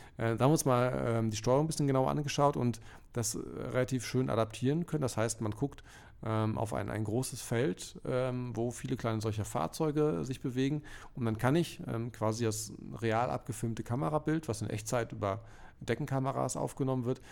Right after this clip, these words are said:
da kann ich dann auf die Fahrzeuge drauf tippen und es entscheiden dann, erscheinen dann entsprechende Interface-Elemente, ähm, die, wenn man solche Strategiespiele häufiger gespielt hat, durchaus wiedererkennen dürfte, ähm, und kann dann auch zum Beispiel neue Strecken,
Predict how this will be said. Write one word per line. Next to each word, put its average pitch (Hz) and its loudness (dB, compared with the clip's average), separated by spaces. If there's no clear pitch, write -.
da 117 -10
kann - -2
ich 117 -4
dann 113 -2
auf 104 -4
die - -4
Fahrzeuge 110 0
drauf 107 2
tippen 151 -2
und 113 -4
es - -10
entscheiden 123 -2
dann, 113 0
erscheinen 117 0
dann 107 2
entsprechende 110 -4
Interface-Elemente, 127 -2
ähm, 110 0
die, 117 0
wenn 110 4
man 110 2
solche 110 -2
Strategiespiele 113 -4
häufiger 110 -2
gespielt 117 -6
hat, 123 -6
durchaus 120 -2
wiedererkennen 143 -2
dürfte, 139 0
ähm, 120 0
und 120 -2
kann 123 0
dann 123 2
auch 120 0
zum 120 -2
Beispiel 113 0
neue 113 4
Strecken, 120 0